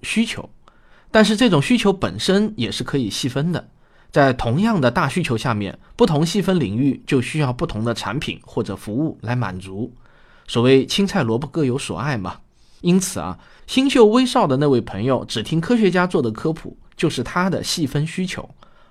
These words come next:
而星宿微少也听我这种非科学家出身的人做的科普节目，或者看我的书，那么就是星宿微少的细分需求。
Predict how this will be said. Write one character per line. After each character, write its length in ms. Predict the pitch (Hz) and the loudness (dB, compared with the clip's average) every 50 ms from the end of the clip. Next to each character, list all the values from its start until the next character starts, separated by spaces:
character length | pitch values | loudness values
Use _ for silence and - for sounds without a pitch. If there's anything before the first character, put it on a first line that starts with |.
| - - - | -20 -4 0
而 220 | 113 117 123 143 | 4 4 4 4
星 200 | 160 - 220 233 | 4 2 0 2
宿 160 | - 220 175 175 | 4 4 4 4
微 100 | 202 220 | 4 2
少 340 | 214 214 240 190 - - - - | 2 2 0 0 0 -2 -8 -12
也 180 | 104 101 92 | -10 -10 -8
听 260 | 90 - - 185 185 185 131 | -8 -6 -4 -4 -4 -4 -6
我 140 | 117 - 104 | -8 -8 -4
这 140 | - 165 151 | -4 -2 -2
种 160 | 127 98 92 | -2 -4 -6
非 220 | - - 208 202 202 | -2 0 0 0 2
科 120 | - 220 | 2 2
学 140 | 185 143 123 | 2 2 2
家 160 | 123 131 127 | 0 0 -2
出 140 | 123 - 135 | -2 -4 -4
身 180 | 123 - 131 127 | -2 -2 0 0
的 100 | 113 98 | 0 -2
人 220 | 95 95 104 117 | -2 -4 -4 -4
做 160 | - 147 127 | -4 -4 -4
的 80 | 107 107 | -4 -4
科 160 | - - 143 | -4 -6 -6
普 100 | 131 110 | -6 -6
节 200 | 98 - 123 85 | -8 -8 -8 -6
目， 240 | 104 131 135 - - - - - | -4 -4 -4 -4 -8 -14 -20 -12
或 160 | - - 147 117 | -4 -2 -2 0
者 100 | 107 98 | 0 -2
看 240 | - - - 147 | -4 -4 -2 -2
我 140 | 123 98 85 | -2 -4 -6
的 100 | 87 101 | -8 -10
书， 360 | 107 - - 156 175 180 - - - - - - - - | -12 -6 -2 -2 -2 -2 -4 -10 -18 -20 -20 -20 -6 -2
那 100 | 131 127 | 0 0
么 140 | 117 107 104 | 0 0 0
就 160 | - 127 113 | 0 0 -2
是 280 | - - 110 110 101 - - - - | -2 -2 -4 -4 -4 -6 -10 -16 -12
星 260 | - - - 220 220 220 | -6 -2 0 0 0 2
宿 240 | - 226 185 156 - | 2 2 2 2 2
微 160 | 170 226 226 | 0 -2 -2
少 320 | 220 220 - 277 247 175 | -2 -2 -2 0 0 -2
的 120 | 110 90 - | -4 -6 -8
细 160 | - - 110 | -8 -8 -8
分 160 | - - 101 | -6 -6 -6
需 160 | 98 - 117 | -6 -6 -6
求。 200 | 107 - - - | -8 -8 -10 -16